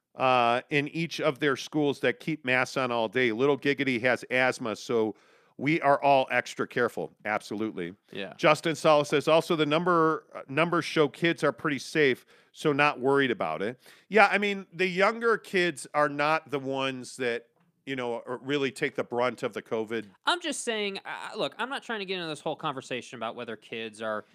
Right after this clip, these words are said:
Speaker 2: spreading it or not spreading it or what, like,
Speaker 1: Mm-hmm.
Speaker 2: I'm not
Speaker 1: Yeah.
Speaker 2: trying to have that conversation. But all I'm saying is,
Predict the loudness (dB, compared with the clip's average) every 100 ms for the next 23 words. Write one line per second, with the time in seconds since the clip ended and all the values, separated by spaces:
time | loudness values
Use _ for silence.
0 | _ _ -16 -4 -2 -2 -4 -6 -6 -4
1 | -4 -6 -8 -8 -6 -10 -10 -8 -8 -6
2 | -6 -4 -4 -2 0 0 -2 -6 -2 -4
3 | -2 -6 -6 -8 -10 -10 -6 -6 -6 _
4 | _ 2 4 2 -4 -4 -2 -4 -6 -8
5 | -8